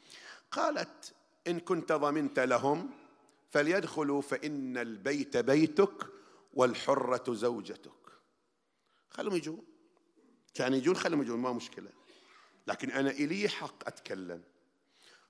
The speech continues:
قال: "نعم يا زهرة، أذنت لك ولك التصرف التام." وعلي يدري وش موقف الزهراء. أذن لهم، دخلوا.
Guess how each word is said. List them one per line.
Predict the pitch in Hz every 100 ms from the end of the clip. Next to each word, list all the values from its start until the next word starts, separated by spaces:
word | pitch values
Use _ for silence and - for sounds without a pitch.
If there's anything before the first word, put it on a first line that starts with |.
| -
قال: | 120 110
"نعم | 110 104 101
يا | 98 87
زهرة، | 85 - - - _ _ _ -
أذنت | 104 127 117
لك | 131 131 135 143 151 -
ولك | 156 156 160
التصرف | - - 156 - 147 160 -
التام." | 156 - - 220 196 98 - - - - _ _ _ _ _ _ _ _ _ _ _ _ _ _ _ - -
وعلي | 104 127 147
يدري | 143 143 131 127 - - - _ - _ _ _ _ _ _ -
وش | 120 127
موقف | 139 135 123
الزهراء. | 127 107 110 117 110 90 - - - - - _ _ 156
أذن | 160 151 139
لهم، | 139 139 160 147
دخلوا. | 113 - 95 82